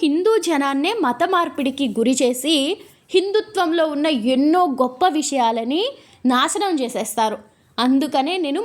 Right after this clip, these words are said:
మళ్ళీ మళ్ళీ ఈ విషయాలన్నీ మాట్లాడుతున్నాను. కేవలం తెలంగాణలో ఒక రాకేష్ అన్ననో ఈ విషయాలు చెప్పట్లా. ఆంధ్రాలో అయినా, తెలంగాణలో అయినా ప్రతి దగ్గర గ్రామదేవత పూనకాలని,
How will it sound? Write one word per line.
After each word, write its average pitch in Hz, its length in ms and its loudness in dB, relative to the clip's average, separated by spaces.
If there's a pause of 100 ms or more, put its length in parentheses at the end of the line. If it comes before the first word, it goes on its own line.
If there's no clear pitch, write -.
మళ్ళీ 254 240 0
మళ్ళీ 269 280 2
ఈ 339 120 4
విషయాలన్నీ 240 580 0 (140)
మాట్లాడుతున్నాను. 226 720 0 (360)
కేవలం 415 400 2 (140)
తెలంగాణలో 285 760 0 (260)
ఒక 349 180 0
రాకేష్ 302 560 0
అన్ననో 294 320 2 (280)
ఈ 330 80 4
విషయాలు 349 460 0
చెప్పట్లా. 262 400 0 (560)
ఆంధ్రాలో 277 680 2
అయినా, 240 180 -4 (160)
తెలంగాణలో 277 760 0
అయినా 233 280 -2
ప్రతి 285 420 0
దగ్గర 247 340 0 (240)
గ్రామదేవత 285 680 2
పూనకాలని, 247 920 0